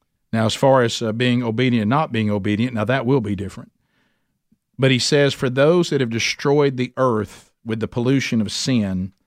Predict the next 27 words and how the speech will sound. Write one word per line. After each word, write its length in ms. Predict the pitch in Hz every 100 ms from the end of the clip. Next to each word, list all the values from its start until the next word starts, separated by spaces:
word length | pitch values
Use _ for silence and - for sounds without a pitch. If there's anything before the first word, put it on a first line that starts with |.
| _ _ _
this 240 | - 135 -
represents 540 | 135 127 117 123 110 -
all 380 | 135 151 160 160
the 140 | 147
unbelievers, 840 | 135 139 123 113 104 101 101 - - _ _ -
all 280 | 147 160
the 100 | 160
blasphemers. 1000 | 135 123 113 110 - 107 104 104 104 - _ _ _ -
This 200 | 139 -
represents 520 | 135 131 120 123 107
Babylon, 880 | 98 120 147 143 135 135 135 131 127 _ _ -
uh, 160 | 104 -
Antichrist, 840 | 143 156 143 131 - 127 123 120
Satan, 680 | - 156 147 156 139 139 147 _
all 260 | 123 156 165
their 180 | 160
followers. 720 | 151 127 117 110 107 107 - - _ _ _ _
The 80 | 117
future 320 | - 147 156
destruction 800 | 135 127 - 135 131 - 120 120 _ _ _ _ _
will 500 | 110 120 117 120 120 _
far 640 | - 175 156 113 98 98
exceed 760 | 110 110 - 131 113 104 101 -
what 200 | 110 107
we 120 | 110
see 280 | 110 - 113
now 480 | 113 107 95 95